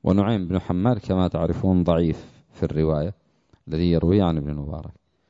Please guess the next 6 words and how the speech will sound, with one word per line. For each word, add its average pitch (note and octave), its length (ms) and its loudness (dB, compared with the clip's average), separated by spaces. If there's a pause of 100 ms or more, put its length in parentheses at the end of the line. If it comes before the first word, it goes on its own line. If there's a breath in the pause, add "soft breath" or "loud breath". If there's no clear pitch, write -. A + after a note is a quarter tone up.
(1120)
"سخاء G#2 640 6
النفس A#2 640 2 (460)
عما B2 440 8
في A#2+ 220 8
أيدي C3 280 8
الناس C#3 600 4